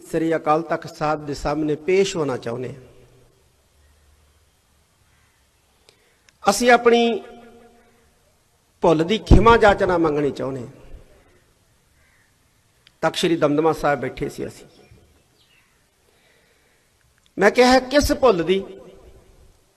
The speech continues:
ਕਹਿੰਦੇ, "ਅਣਜਾਣੇ ਚ ਹੋਈਆਂ ਭੁੱਲਾਂ ਦੀ।" ਮੈਂ ਕਿਹਾ, "ਅਣਜਾਣੇ ਚ ਹੋਈਆਂ ਭੁੱਲਾਂ ਦੀ ਤਾਂ ਅਸੀਂ ਵੀ ਮਾਫੀ ਮੰਗਦੇ ਹਾਂ ਰੋਜ਼, ਜਦੋਂ ਗੁਰੂ ਗ੍ਰੰਥ ਸਾਹਿਬ ਨੂੰ ਮੱਥਾ ਟੇਕਦੇ ਹਾਂ।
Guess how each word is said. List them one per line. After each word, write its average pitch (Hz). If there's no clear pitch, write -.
ਕਹਿੰਦੇ, 277
"ਅਣਜਾਣੇ 220
ਚ 254
ਹੋਈਆਂ 214
ਭੁੱਲਾਂ 143
ਦੀ।" 101
ਮੈਂ 170
ਕਿਹਾ, 190
"ਅਣਜਾਣੇ 180
ਚ 202
ਹੋਈਆਂ 214
ਭੁੱਲਾਂ 180
ਦੀ 185
ਤਾਂ 175
ਅਸੀਂ 175
ਵੀ 190
ਮਾਫੀ 175
ਮੰਗਦੇ 151
ਹਾਂ 151
ਰੋਜ਼, 151
ਜਦੋਂ 151
ਗੁਰੂ 139
ਗ੍ਰੰਥ 135
ਸਾਹਿਬ 139
ਨੂੰ 143
ਮੱਥਾ 135
ਟੇਕਦੇ 135
ਹਾਂ। 131